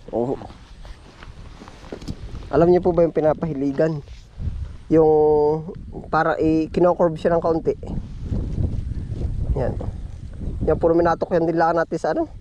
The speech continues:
sa iba pong magkakamatis. Yung pong iba hindi na naggagayan, pero mas gusto ko po ay yung nakahilig. Kasi ho, yung mga ano niya, kumakapal ang ugat.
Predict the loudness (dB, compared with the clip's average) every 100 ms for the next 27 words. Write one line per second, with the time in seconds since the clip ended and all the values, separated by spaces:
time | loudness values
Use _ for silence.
0 | -14 -16 -14 -14 -14 -12 0 2 2 4
1 | 4 4 4 0 -2 0 0 -2 -6 -12
2 | -10 -8 -8 -10 -10 -6 -4 2 4 6
3 | 4 4 2 2 4 4 4 2 4 4
4 | 4 4 2 4 4 4 2 4 4 4
5 | 0 -2 -18 -20 -20 -20 _ _ 0 0
6 | 2 0 2 2 2 4 4 4 4 2
7 | 2 4 2 4 2 0 -6 -8 -10 -12
8 | -14 -12 -6 -2 0 2 4 6 6 6
9 | 6 6 6 4 4 4 4 2 4 6
10 | 4 2 -6 -8 0 0 2 2 2 4
11 | 0